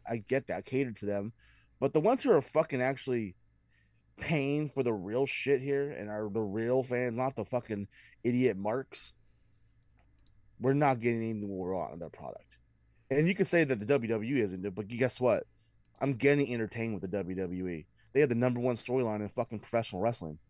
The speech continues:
That's all I need. They know how they're fucking playing shit right. They're doing shit right. Yeah, they, they drop the ball a lot,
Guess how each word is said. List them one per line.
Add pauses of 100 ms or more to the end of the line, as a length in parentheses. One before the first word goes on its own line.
(720)
That's
all
I
need. (720)
They
know
how
they're
fucking
playing
shit (340)
right.
They're
doing
shit
right. (760)
Yeah,
they,
they
drop
the
ball
a
lot,